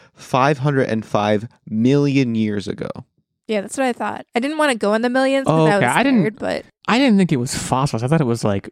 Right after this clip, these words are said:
Speaker 3: what's the earliest known recording of, like, the existence of a jellyfish?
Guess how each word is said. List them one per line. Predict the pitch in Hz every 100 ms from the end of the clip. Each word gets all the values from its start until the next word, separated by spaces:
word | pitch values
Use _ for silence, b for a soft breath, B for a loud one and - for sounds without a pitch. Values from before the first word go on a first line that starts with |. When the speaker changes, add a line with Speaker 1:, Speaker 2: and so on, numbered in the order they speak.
| -
Speaker 3:
what's | 139 127
the | - 143
earliest | 139 123 117
known | 131 123
recording | 113 - - 120 113 104 107
of, | - 117 110 -
like, | 127 117
the | -
existence | 110 113 107 104 117 -
of | -
a | -
jellyfish? | - - - - -